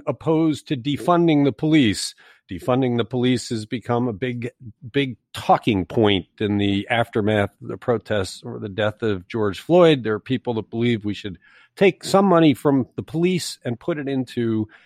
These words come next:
dealing with social ills and social justice issues. Uh, this week, Frank Jackson came out and said he disagrees with this. Laura Johnston, what's his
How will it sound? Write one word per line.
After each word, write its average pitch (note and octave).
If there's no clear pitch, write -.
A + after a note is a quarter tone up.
dealing B2+
with A2+
social B2
ills A2+
and A2+
social A2+
justice G#2
issues. G#2
Uh, C#3
this C#3
week, D3+
Frank C#3
Jackson C3
came C3
out C3
and A2
said B2
he B2
disagrees A#2
with F2
this. G#2
Laura A#2
Johnston, B2
what's A#2
his A#2